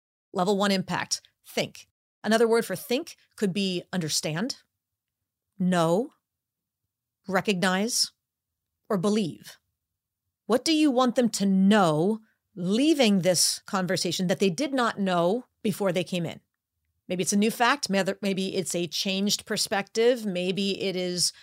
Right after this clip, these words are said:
clarifying or corrected information. Maybe it's just new information. Do they need to understand a reason for something? Do they need to know it's not personal, that it's just about,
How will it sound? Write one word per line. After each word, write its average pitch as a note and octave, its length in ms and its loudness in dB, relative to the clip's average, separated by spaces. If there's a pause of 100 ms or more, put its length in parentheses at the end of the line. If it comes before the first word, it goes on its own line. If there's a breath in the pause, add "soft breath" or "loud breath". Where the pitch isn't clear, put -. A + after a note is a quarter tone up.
(120)
clarifying G3 840 0
or F3+ 100 0
corrected F3 560 -6
information. F3+ 680 -4 (680)
Maybe E3+ 180 -6
it's D#3+ 100 -6
just - 180 -6
new D#4+ 260 -2 (260)
information. E3 540 -8 (720)
Do A3 120 -2
they G3 100 0
need A3 120 2
to C#4+ 140 0
understand C4 760 2
a C#4 60 8
reason B3 540 2
for E3 140 -8
something? - 500 -6 (540)
Do A3 100 -2
they F#3+ 80 2
need A3+ 140 2
to A#3 80 2
know A3+ 140 6
it's A3+ 120 4
not B3+ 200 2
personal, A2+ 540 -4
that G#2 240 -4 (260)
it's - 120 -8
just G3 140 -4
about, F#3+ 280 4